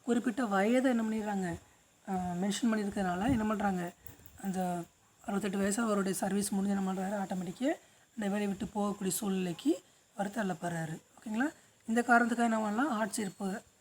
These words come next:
ஆனது உருவாகலாம். ஓகே, இரண்டாவது பணியாளர்களின் இறப்பு. ஓகே, அவர் ரிட்டையர்ட் ஆகிறதுக்கு முன்னாடி என்ன பண்ணிடுறாரு? இறந்து போயிடுறது, ஆக்சிடென்ட். இப்போலாம் நம்ம பார்த்துருக்கோம், so many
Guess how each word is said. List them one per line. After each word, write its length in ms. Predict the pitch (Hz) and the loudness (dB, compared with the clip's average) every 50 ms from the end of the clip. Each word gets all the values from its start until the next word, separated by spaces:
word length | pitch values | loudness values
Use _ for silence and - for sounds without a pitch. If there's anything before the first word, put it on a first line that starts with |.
| _ _ - | _ _ -6
ஆனது 240 | 214 190 196 214 285 | -2 -2 2 2 2
உருவாகலாம். 500 | 254 226 208 202 190 180 170 165 160 - - _ | 2 4 2 2 0 0 0 -2 -6 -6 -10 _
ஓகே, 220 | - - 285 302 320 - _ _ _ - _ _ _ - | -8 -2 -2 -2 -2 -2 _ _ _ -20 _ _ _ -4
இரண்டாவது 440 | 233 240 226 208 196 185 175 202 269 311 - - - - _ - - _ _ - | 0 0 2 2 2 2 2 2 0 0 0 -4 -20 -20 _ -20 -20 _ _ -4
பணியாளர்களின் 720 | - 202 220 247 277 285 285 277 262 240 233 247 269 247 214 | 0 4 6 8 8 8 8 8 6 6 4 4 4 4 2
இறப்பு. 400 | 208 214 214 208 208 - - 190 170 180 - - - _ _ - - _ _ _ - | 0 -2 -2 -4 -6 -6 -6 -4 -4 -4 -6 -14 -20 _ _ -20 -20 _ _ _ -8
ஓகே, 240 | 202 208 208 262 247 226 196 - - - - _ _ _ - | -8 -4 -2 0 0 0 -2 -4 -10 -20 -20 _ _ _ -2
அவர் 100 | 202 202 | 0 0
ரிட்டையர்ட் 240 | 202 196 240 240 247 | 0 2 4 4 6
ஆகிறதுக்கு 260 | 240 233 233 214 220 | 6 6 4 2 0
முன்னாடி 180 | 226 233 240 | 2 2 2
என்ன 100 | 226 226 | 2 2
பண்ணிடுறாரு? 500 | 226 226 226 226 214 214 214 208 220 269 320 480 - - - - - - | 0 2 0 0 0 -2 -2 0 2 2 2 0 -2 -8 -14 -14 -14 -6
இறந்து 300 | - 220 214 214 226 214 | -2 0 0 2 2 0
போயிடுறது, 360 | 196 208 208 202 190 190 202 202 196 190 | 0 0 0 0 0 0 2 4 4 4
ஆக்சிடென்ட். 420 | 190 196 - - - 208 208 202 | 4 2 0 -2 -4 -2 0 0
இப்போலாம் 280 | 196 - 214 208 220 233 | -2 0 0 2 2 2
நம்ம 120 | 226 202 | 2 0
பார்த்துருக்கோம், 360 | 220 208 202 208 208 196 - | -2 -2 -2 -2 -4 -4 -4
so 180 | - 202 202 214 | -2 -2 -2 -2
many 300 | 214 214 214 214 220 | -2 -2 -2 -2 -2